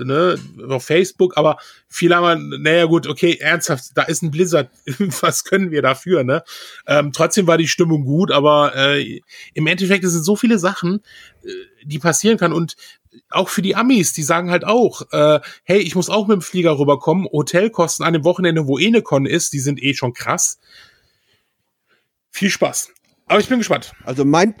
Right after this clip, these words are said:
Speaker 2: mein Tipp wäre, wenn man das Geld investieren will, nimm dir das Geld, sagen wir mal die dreitausend Dollar,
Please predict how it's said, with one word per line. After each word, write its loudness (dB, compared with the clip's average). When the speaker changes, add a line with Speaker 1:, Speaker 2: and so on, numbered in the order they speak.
Speaker 2:
mein 2
Tipp -2
wäre, 2
wenn 0
man 4
das -2
Geld 2
investieren 0
will, 4
nimm 0
dir 4
das 0
Geld, 0
sagen 0
wir 4
mal 4
die 2
dreitausend 0
Dollar, 2